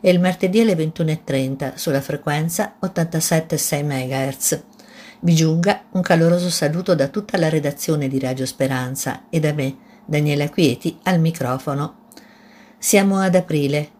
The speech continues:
mese che, in base al calendario gregoriano, è il quarto dell'anno, il primo a contare trenta giorni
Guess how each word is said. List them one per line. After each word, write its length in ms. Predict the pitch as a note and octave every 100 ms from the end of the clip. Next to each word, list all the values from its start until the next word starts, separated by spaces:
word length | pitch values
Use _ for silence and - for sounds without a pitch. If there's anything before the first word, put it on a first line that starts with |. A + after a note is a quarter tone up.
| -
mese 440 | F3 F#3+ F#3 E3+
che, 360 | E3 C#3 C#3+ -
in 160 | - E3
base 380 | F3+ F3+ F3+ E3
al 120 | D3
calendario 580 | - C#3 C#3 D3+ D#3 D3+
gregoriano, 760 | C3+ C3 C3 D3+ E3+ F3 - -
è 60 | -
il 120 | E3
quarto 380 | - G3+ G3 F3+
dell'anno, 720 | D#3+ C#3+ B2 B2+ C3+ C#3 - - - -
il 160 | F#3+
primo 480 | - F#3 D#3+ C#3+ C3
a 100 | C3+
contare 460 | C3+ C3+ C#3 C#3+ C#3+
trenta 360 | C#3+ C#3 C#3 C3
giorni 520 | C#3 C3+ C3 C3+